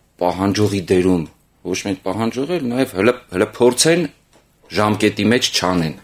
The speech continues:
հա, այ հասկանում եք, լրիվ հոգեբանական տարբեր, ը, բաների մասին է խոսքը գնում ստեղ, ա-, անհատների մասին է գնում։ Հիմա որ ասում եք, ինչի՞ չի արվում, այս այսօրվա գործող համակարգը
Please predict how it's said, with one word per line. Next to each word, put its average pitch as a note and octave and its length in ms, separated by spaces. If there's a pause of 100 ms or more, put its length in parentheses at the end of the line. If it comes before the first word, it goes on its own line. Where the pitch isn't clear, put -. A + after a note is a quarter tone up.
(100)
հա, F2 200 (220)
այ E2 320
հասկանում G#2 500
եք, - 120 (520)
լրիվ D3+ 260
հոգեբանական A#2 720
տարբեր, G2+ 380
ը, E2+ 240 (220)
բաների F2+ 420
մասին E2+ 340
է C#2 40
խոսքը - 360
գնում - 240
ստեղ, - 320 (180)
ա-, - 240
անհատների E2 540
մասին - 360
է - 40
գնում։ - 260 (800)
Հիմա C3+ 240
որ D3+ 180
ասում D#3+ 220
եք, D#3+ 140
ինչի՞ E3 300
չի - 300
արվում, A#2+ 640 (1400)
այս A#3 280 (300)
այսօրվա C3 480
գործող A2 460
համակարգը G#2 800